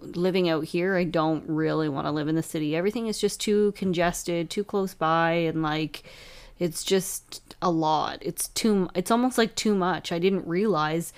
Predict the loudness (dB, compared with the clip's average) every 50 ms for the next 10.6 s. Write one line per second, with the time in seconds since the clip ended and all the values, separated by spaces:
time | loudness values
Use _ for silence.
0 | -20 -20 -20 -20 -14 -8 0 0 2 2 0 0 2 0 0 2 2 0 2 2
1 | 2 2 2 0 0 0 0 -2 -2 0 0 2 2 0 0 0 -2 -2 -2 -2
2 | -2 -2 -2 -2 -2 -2 -2 0 -2 -2 -2 -2 -2 -2 -4 -6 -10 -20 -14 -6
3 | -2 -2 -2 -2 -2 -4 -4 -4 0 2 2 4 4 2 -2 -2 -2 -2 -2 -2
4 | -2 -4 -4 -4 0 2 2 2 2 2 2 2 2 2 0 -2 -2 -2 0 0
5 | 0 0 0 -2 -2 -4 -6 -6 -6 -8 -8 -8 -10 -18 -20 -20 -20 -20 -12 -6
6 | -6 -6 -6 -6 -10 -4 -2 0 0 0 2 2 2 4 2 2 -2 -4 -6 -4
7 | 0 2 2 4 2 2 0 0 -2 -2 -2 -2 -2 0 0 -2 -2 -4 -6 -4
8 | -2 0 2 2 2 2 2 2 0 0 0 0 0 0 0 0 -2 -2 -4 -2
9 | -2 -2 -2 0 0 0 0 0 0 -2 -2 -2 -2 -2 -2 -4 -4 -8 -8 -8
10 | -8 -8 -6 -4 -2 -2 -2 -2 -4 -6 -10